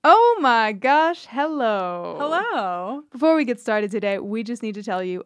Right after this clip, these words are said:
Speaker 1: a couple of things.
Speaker 2: Yes, the first being, if you are a Patreon supporter at any level,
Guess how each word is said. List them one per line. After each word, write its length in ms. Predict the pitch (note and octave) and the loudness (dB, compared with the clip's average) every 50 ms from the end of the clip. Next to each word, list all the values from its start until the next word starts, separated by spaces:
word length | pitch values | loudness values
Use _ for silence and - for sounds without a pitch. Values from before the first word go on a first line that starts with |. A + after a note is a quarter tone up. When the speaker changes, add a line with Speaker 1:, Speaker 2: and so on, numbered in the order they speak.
| - | -4
Speaker 1:
a 120 | - E4 F4 | -4 -4 -2
couple 360 | - F#4 F4+ F4+ F4+ F4+ F4+ | 0 0 0 0 0 -2 -4
of 140 | F4+ F4 E4 | -4 -6 -8
things. 520 | - - F4+ F4+ F4 F4 D#4+ C4 G3+ D#3 G3 | -10 -8 -6 -4 -4 -4 -4 -6 -8 -8 -6
Speaker 2:
Yes, 360 | G#3+ G#3+ G#3 G3 F#3 - - | -4 -2 -2 -4 -4 -8 -8
the 120 | A#3 A#3 | -10 -10
first 440 | A3+ - C#4 C#4 D4+ D4+ - - A#3 | -8 -6 -6 -4 -4 -6 -8 -10 -10
being, 320 | C4 B3+ A#3+ A3+ A3 G#3+ | -8 -6 -6 -6 -6 -8
if 200 | - G#3 A3+ - | -10 -12 -14 -12
you 200 | A#3 A#3+ B3 A#3+ | -12 -10 -8 -6
are 200 | A3 G#3+ G#3+ A3 | -4 -4 -4 -4
a 140 | G#3+ A3 A#3+ | -4 -6 -8
Patreon 540 | A#3 - C4 B3+ - A3+ G3+ F#3+ F#3 F#3+ F#3 | -10 -8 -10 -10 -8 -10 -10 -10 -10 -12 -14
supporter 420 | - F3+ F3+ F3+ E3+ F3 F3 E3+ - | -16 -16 -14 -12 -12 -12 -12 -12 -10
at 140 | - F3 _ | -12 -12 _
any 200 | - C#4 E4 E4 | -6 -4 -4 -2
level, 480 | C4+ G3 E3+ D#3 D3+ D3 C#3+ - D#3+ | -4 -4 -6 -8 -8 -10 -14 -14 -18